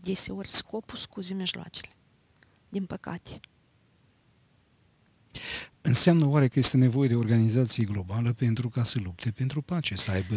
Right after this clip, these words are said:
Speaker 2: doar o, eu știu, <coughs> uh, o agendă
Speaker 1: Nu,
Speaker 2: foarte
Speaker 1: ia-
Speaker 2: Eu vreau pur și
Speaker 1: Da,
Speaker 2: simplu
Speaker 1: da,
Speaker 2: să
Speaker 1: da, da.
Speaker 2: explic că dacă omul nu e conștient, așa e societatea, sunt legile societății, dacă unul din familie nu înțelege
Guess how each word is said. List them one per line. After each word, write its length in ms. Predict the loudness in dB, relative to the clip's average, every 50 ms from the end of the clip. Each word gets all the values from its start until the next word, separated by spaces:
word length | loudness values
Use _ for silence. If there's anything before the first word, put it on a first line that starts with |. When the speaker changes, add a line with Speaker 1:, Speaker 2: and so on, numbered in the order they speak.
| -2 2
Speaker 2:
doar 220 | 4 6 6 6
o, 60 | 6 4 2 2 0 -2 -6 _ _ -4
eu 80 | -2
știu, 280 | -2 0 2 4 6 8
<coughs> 60 | 10
uh, 680 | 10 12 12 12 12 12 12 10 8 8 8 8 8 6 4 2 -2 -6 -4
o 200 | 0 6 8 10
agendă 600 | 10 10 10 10 10 12 10 10 6 2 -4 -6 -12 -14 -12 -12 -12 -10 -4
Speaker 1:
Nu, 100 | 2 6
Speaker 2:
foarte 280 | 8 10 10 10 8 6
Speaker 1:
ia- 400 | 4 2 -4 -4 -6 -6 -6 -2 4 6 8
Speaker 2:
Eu 120 | 10 10
vreau 280 | 8 8 6 6 6 4 0 -2 -4 -2 0
pur 120 | 4 6
și 60 | 6 8
Speaker 1:
Da, 60 | 8
Speaker 2:
simplu 200 | 8 8 8 8
Speaker 1:
da, 60 | 8
Speaker 2:
să 60 | 8
Speaker 1:
da, 60 | 8
da. 60 | 6 6
Speaker 2:
explic 460 | 6 4 4 6 8 6 6 6 2 -14 -16 -14 -12 -12 -12 -12 -14 -8 -2
că 100 | 0 2
dacă 540 | 6 6 6 6 4 2 2 4 4 4 4
omul 320 | 4 4 4 6 8 8
nu 120 | 8 8
e 80 | 8 8
conștient, 600 | 6 6 6 6 6 6 4 6 6 4 4 0 -4
așa 240 | -2 -2 -2 0 2
e 40 | 2
societatea, 720 | 2 2 2 0 0 0 0 -2 -4 -8 -10 -6 -2 -2 0
sunt 260 | 2 2 2 2 4 4
legile 280 | 4 6 6 6 4
societății, 640 | 4 2 2 0 0 0 0 0 0 -2 0 -2 0
dacă 320 | 2 2 2 2 2 2
unul 380 | 2 2 2 2 2 2 2 2
din 220 | 4 4 4 4
familie 460 | 4 4 4 4 4 4 4 4 4 6
nu 240 | 6 6 8 8 8
înțelege 760 | 8 6 6 4 4 6 6 6 6 6 4 0 -4 -6 -8